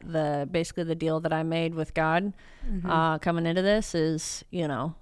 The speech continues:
Speaker 1: for him to basically take away that mental obsession and all of that turmoil. And, like,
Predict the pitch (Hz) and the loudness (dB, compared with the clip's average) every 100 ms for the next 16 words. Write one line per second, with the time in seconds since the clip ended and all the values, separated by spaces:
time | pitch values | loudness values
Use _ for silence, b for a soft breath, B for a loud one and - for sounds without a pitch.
0 | - - 180 165 160 151 - - 170 170 | -20 -6 -2 0 0 -4 -8 -2 2 4
1 | 170 170 175 175 160 - 170 165 160 160 | 4 4 2 2 2 2 0 2 2 4
2 | 165 175 160 156 156 165 165 160 - 160 | 4 4 2 2 -2 -2 -2 -2 -2 -2
3 | - 202 165 151 156 160 165 156 - - | -2 -4 -2 -2 0 0 0 -2 -2 -4
4 | 165 160 156 156 156 151 | -2 0 0 0 0 -4